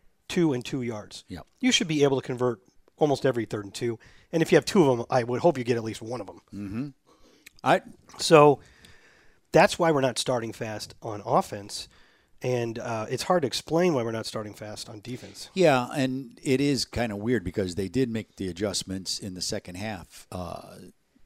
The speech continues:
Speaker 1: They did.
Speaker 2: for three punt, three and outs.
Speaker 1: They,
Speaker 2: Uh,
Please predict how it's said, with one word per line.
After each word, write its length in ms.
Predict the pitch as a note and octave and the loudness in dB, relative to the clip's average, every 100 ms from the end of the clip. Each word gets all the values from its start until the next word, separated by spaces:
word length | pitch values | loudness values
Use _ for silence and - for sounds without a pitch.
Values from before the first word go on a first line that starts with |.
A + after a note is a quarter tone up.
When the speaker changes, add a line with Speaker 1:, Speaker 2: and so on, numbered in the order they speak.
| _ _ | _ _
Speaker 1:
They 100 | D#3+ | -6
did. 160 | E3+ E4+ | -2 0
Speaker 2:
for 80 | C#3 | 0
three 280 | - B2+ | 0 -2
punt, 340 | G#2 A2 A2 - | 0 -4 -6 -4
three 220 | B2 A2+ | -2 -2
and 100 | G2+ | -2
outs. 520 | F#2+ G#2+ - - - - - | -6 -8 -6 -6 -6 -10 -4
Speaker 1:
They, 160 | D3 D#3 | 0 2
Speaker 2:
Uh, 160 | G2 | 0